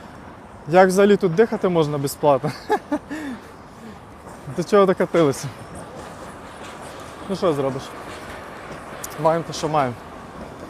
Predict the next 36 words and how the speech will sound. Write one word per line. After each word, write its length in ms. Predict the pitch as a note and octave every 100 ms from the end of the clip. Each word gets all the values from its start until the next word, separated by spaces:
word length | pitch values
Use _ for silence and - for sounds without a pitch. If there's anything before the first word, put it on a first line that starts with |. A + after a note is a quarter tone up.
| - - - -
Дякую 300 | D#3+ D#3 D3
за 120 | D3
подобайки. 480 | C#3 D3 E3 F3 D3 A2+ - - - - - - - - - - - - - - - - - - - - - - - - D3+
А 40 |
що 140 | F#3
тут 140 | E3+ D#3+
таке? 280 | E3 E3+ C#3
Теж 260 | D#3+ D3
глянь. 260 | C#3+ C#3 D#3
Ну, 80 | G#3+
бачите, 380 | G#3+ G#3+ - D#3+
а 80 | D#3
хтось, 400 | - G3 - -
е, 220 | D#3+ D3+
сидить 560 | - E3 E3+ D#3+ - -
там, 160 | D3 C#3+
може, 220 | C#3+ C3+
вдома, 360 | C3 D3+ C#3+ C#3+ - - A#2+
і 20 |
для 180 | C3+ C#3
нього 260 | D3+ C#3+
це 200 | C3 C#3
якось 520 | C3 C3 C3+ A#2+ - - - - - - - - - D#3
уже 460 | D3+ D#3 E3+ D#3+ B2 - - -
шокуючий 600 | F#3+ - F#3 E3 - E3
контент, 460 | E3+ E3 E3+ C#3+ C3
я 100 | C#3+
би 80 | C#3
сказав 440 | - C3 C#3 C3+
би. 80 | B2+ - - - - - -
Що 120 | - D#3
так 260 | E3+ E3
от 140 | D#3 E3
можна, 340 | E3 C#3+ C#3
да, 140 | D3
прогулятися 720 | E3+ D#3 D3+ D3 C3+ - -